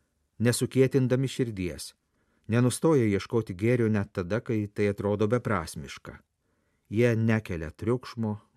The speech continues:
neužima scenos, bet kantriai tiki geresniu pasauliu. Būtent dėl jų blogis negali tarti paskutinio žodžio.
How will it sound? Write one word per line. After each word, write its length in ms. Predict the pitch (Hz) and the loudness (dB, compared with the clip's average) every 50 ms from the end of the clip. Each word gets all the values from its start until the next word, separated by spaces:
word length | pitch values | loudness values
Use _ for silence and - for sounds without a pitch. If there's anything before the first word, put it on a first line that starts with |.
| - 101 | -4 -2
neužima 480 | 110 113 117 117 101 107 98 90 87 | 0 2 2 2 2 2 0 -2 -2
scenos, 600 | 87 - - - 110 113 123 123 110 107 - - - _ _ _ _ _ _ _ _ | -6 -8 -6 -4 -2 -2 0 -2 -2 -4 -6 -12 -18 _ _ _ _ _ _ _ _
bet 240 | - 101 98 - - | -6 -6 -6 -6 -2
kantriai 640 | - 123 127 143 143 - 135 135 131 131 131 - _ _ _ - | 0 0 2 2 0 0 0 -2 -2 -2 -4 -8 _ _ _ 0
tiki 320 | 120 117 - - 113 104 | 0 0 0 -2 -6 -6
geresniu 520 | 95 107 101 98 98 95 - - 101 95 92 | -2 0 0 0 0 -2 -2 -2 -4 -4 -2
pasauliu. 600 | - 101 - - 85 78 69 - 62 62 - - - _ _ _ _ _ _ _ _ _ _ - | -4 -8 -6 -6 -8 -8 -8 -10 -14 -18 -20 -20 -20 _ _ _ _ _ _ _ _ _ _ -4
Būtent 560 | 110 143 156 143 151 135 135 131 120 - _ _ _ _ _ _ _ - | -2 -2 0 2 2 2 0 0 -4 -6 _ _ _ _ _ _ _ 0
dėl 260 | 95 117 120 123 123 | 4 4 6 6 4
jų 220 | 120 117 127 117 101 82 | 4 2 2 2 2 0
blogis 480 | 92 98 110 113 113 107 104 101 - | 0 0 2 2 2 0 -2 -4 -4
negali 400 | 104 101 98 98 104 101 98 90 | -4 -4 -2 0 0 0 0 -2
tarti 360 | 85 - 104 101 101 - 104 90 | -4 -4 -4 -4 -4 -6 -8 -8
paskutinio 600 | - 95 - - 98 90 - 104 98 95 95 95 | -8 -10 -10 -10 -10 -6 -6 -4 -4 -4 -4 -4
žodžio. 480 | 101 98 85 80 76 69 73 67 62 | -4 -6 -6 -6 -8 -10 -14 -16 -18